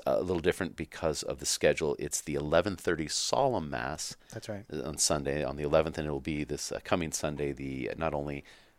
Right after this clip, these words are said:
Speaker 1: the, um, Solemn Mass, but the kind of culminating day. It will be
Speaker 2: Right.
Speaker 1: the Feast of Our Lady of
Speaker 2: Yeah.
Speaker 1: Lourdes. And then once again, after the Solemn Mass at eleven thirty A M,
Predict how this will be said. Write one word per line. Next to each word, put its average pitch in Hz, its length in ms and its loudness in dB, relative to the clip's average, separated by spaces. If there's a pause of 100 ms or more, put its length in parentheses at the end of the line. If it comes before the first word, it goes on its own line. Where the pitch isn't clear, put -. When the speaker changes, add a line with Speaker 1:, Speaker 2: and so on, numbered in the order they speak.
Speaker 1:
the, 73 320 -4
um, 69 260 -6
Solemn 90 320 8
Mass, 71 180 2
but - 180 -4
the - 60 -8
kind 69 180 -2
of - 80 -8
culminating 69 460 -2
day. 107 140 12
It 69 160 2
will 73 160 0
be 98 220 0
Speaker 2:
Right. - 80 0
Speaker 1:
the - 60 -6
Feast - 300 -4
of 67 100 -2
Our 71 120 4
Lady 67 260 -4
of 64 120 -6
Speaker 2:
Yeah. 69 60 -4
Speaker 1:
Lourdes. 69 300 -4 (420)
And 92 140 2
then 80 140 2
once 78 180 -2
again, 78 160 0
after 76 180 2
the 65 120 -6
Solemn 80 360 8
Mass 69 280 -2
at 71 40 -2
eleven 71 300 0
thirty 65 300 -4
A 82 220 6
M, 69 180 0